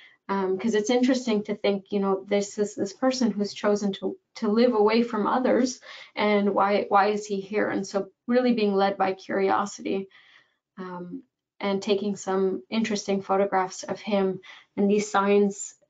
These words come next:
that I still don't know what they say or, or, um, whatnot, but my idea is very much, how can I take a beautiful image in this, in this moment while,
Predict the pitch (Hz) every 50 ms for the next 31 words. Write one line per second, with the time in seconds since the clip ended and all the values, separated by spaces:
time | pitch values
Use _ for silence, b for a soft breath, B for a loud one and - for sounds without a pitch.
0 | - _ _ - 302 285 - _ _ _ _ _ - - 196 202 202 - - -
1 | 202 - - - 226 208 208 202 190 - 208 208 196 185 196 190 190 - - 190
2 | 185 180 185 - - - 208 202 196 190 190 190 196 - - _ _ - - -
3 | 202 196 202 - - - - - - - - - 196 - _ _ _ _ _ _
4 | _ _ - - - 226 220 208 208 220 226 226 - - - 220 - - 214 214
5 | 208 202 B B B B B B B B 220 226 220 220 226 226 220 214 196 190
6 | 190 196 214 208 208 208 202 202 - - - 208 208 208 226 208 208 202 - -
7 | 190 - 208 196 196 208 226 226 226 - 214 202 202 - _ _ - 240 254 254
8 | 240 208 202 196 - - - _ _ _ - 220 220 214 208 202 196 196 196 -
9 | - - - _ _ _ _ _ - 202 196 190 190 190 190 - - 202 202 226
10 | 233 226 - - - - - 214 220 220 220 220 226 226 226 -